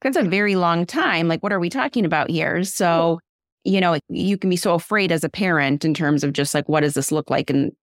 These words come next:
you know, in terms of the long haul, do you find, is the research sort of indicating that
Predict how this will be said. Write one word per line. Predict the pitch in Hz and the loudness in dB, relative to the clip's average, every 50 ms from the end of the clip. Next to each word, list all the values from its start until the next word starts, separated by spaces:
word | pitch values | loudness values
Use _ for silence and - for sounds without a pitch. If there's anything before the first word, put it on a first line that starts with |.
| _ _ _ _ _ _ - | _ _ _ _ _ _ -2
you | 185 185 | 0 2
know, | 170 160 156 | 4 4 2
in | 160 | 2
terms | 151 170 170 160 160 | 2 0 0 0 0
of | 143 | 0
the | 156 151 | 0 0
long | 147 147 147 151 165 175 | 2 2 2 2 2 2
haul, | 165 165 135 123 131 - 156 160 - _ _ _ _ _ - - - | 2 2 2 2 2 0 -2 -4 -8 _ _ _ _ _ -20 -8 -4
do | - | 0
you | 247 247 285 359 392 | 2 2 2 2 0
find, | - - - 240 208 196 196 208 214 | 0 0 0 2 2 2 2 2 2
is | 208 202 | 0 0
the | 185 214 208 | 0 -2 -2
research | 185 202 202 - - 214 196 190 - | 0 -2 0 0 0 0 0 0 0
sort | 214 185 | 0 -2
of | 180 | 0
indicating | - 175 175 165 175 175 196 190 175 175 175 165 | 0 2 2 0 0 0 0 0 2 2 2 2
that | 151 143 135 | 2 0 -2